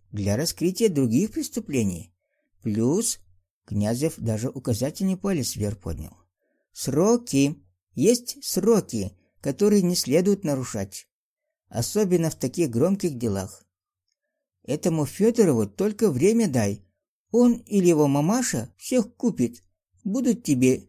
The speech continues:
и новые свидетели, и другие новые доказательства. "У него же нет матери", удивлённо переспросил Криков. "Ну, мачеха,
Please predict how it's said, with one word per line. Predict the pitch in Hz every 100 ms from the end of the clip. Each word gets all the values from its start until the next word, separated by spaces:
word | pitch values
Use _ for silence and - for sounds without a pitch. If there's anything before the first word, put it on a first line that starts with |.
| -
и |
новые | 135 120 196 233 226
свидетели, | - 135 143 120 107 107 - _ _
и | - 285
другие | 247 226 143 202 202
новые | 143 151 170
доказательства. | 143 135 120 101 110 113 - 107 117 - _ _ _ _ _ _ _ _ _ _ _ _ _ _ _ _ _
"У | -
него | 180 196 208 220
же | 180
нет | 160 190 247
матери", | 240 220 190 - 123 123 123 _ _ _ _ _ _ -
удивлённо | 101 104 98 170 196 180
переспросил | - 123 - 87 - 143
Криков. | 160 - 85 - - - _ _ _ _ _ _ _ _ _ _ _ _ _ _ _ _ _ _
"Ну, | - 220 339
мачеха, | 254 185 202 208 240 247